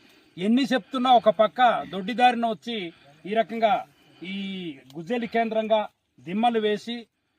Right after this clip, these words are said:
ఈ రకంగా భయభ్రాంతులు చేసి ఇక్కడ ఉన్నటువంటి ప్రజలందరికీ రాత్రి సమయాన డ్రోన్తో సర్వే చేసి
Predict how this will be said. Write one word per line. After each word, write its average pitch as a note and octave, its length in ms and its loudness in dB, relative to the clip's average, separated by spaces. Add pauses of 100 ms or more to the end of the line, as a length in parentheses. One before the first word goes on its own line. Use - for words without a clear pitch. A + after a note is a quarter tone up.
(160)
ఈ G3 80 -18
రకంగా G#3 260 -14
భయభ్రాంతులు G#3 720 -10
చేసి G#3+ 220 -18
ఇక్కడ G3+ 140 -16
ఉన్నటువంటి G3 300 -10
ప్రజలందరికీ G#3 880 -2 (500)
రాత్రి A#3 400 0
సమయాన G#3 420 0 (600)
డ్రోన్తో A3 500 -4
సర్వే G3+ 320 -2 (100)
చేసి G#3+ 380 -6